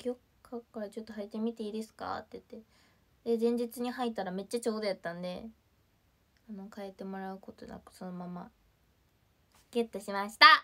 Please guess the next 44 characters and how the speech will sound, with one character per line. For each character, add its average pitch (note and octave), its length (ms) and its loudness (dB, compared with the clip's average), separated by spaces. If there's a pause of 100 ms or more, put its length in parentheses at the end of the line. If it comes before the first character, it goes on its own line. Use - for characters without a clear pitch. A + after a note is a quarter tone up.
(1200)
<laughs> C#4+ 520 2 (2000)
高 A3+ 160 -6
校 A#3+ 120 -4
の - 20 -4
時 C4 180 -2
ロ A3 100 0
ッ - 20 -12
ク A3+ 100 -2
ダ A#3+ 100 0
ン A#3 60 -2
ス A3+ 100 -6
や G#3 60 -4
っ G3+ 40 -10
て G#3+ 100 -12
た G#3 80 -8
か F#3 100 -8
ら、 F#3 80 -4
お B3+ 500 12
ー！ A3+ 40 -8 (480)
新 A#3 200 -6
曲 A#3+ 180 -2
で B3 80 2
ト A#3+ 120 -4
ゥ A#3 120 6
エ - 40 4
ロ A3 80 -4
ポ A3 160 -6
イ A3 60 0
ン A3 40 -2
ト G#3+ 100 -6
六 G3+ 260 -10
ミ G3+ 100 -10
リ G3+ 60 -10
懐 G3+ 200 -8
か G#3+ 100 -8
し - 100 -14
い - 40 -10
な。 G3 120 -6
そ A#3 220 6
れ A#3 120 12
は A#3 140 12
そ G#3 200 6
う。 G#3 60 4
<laughs> C4+ 640 6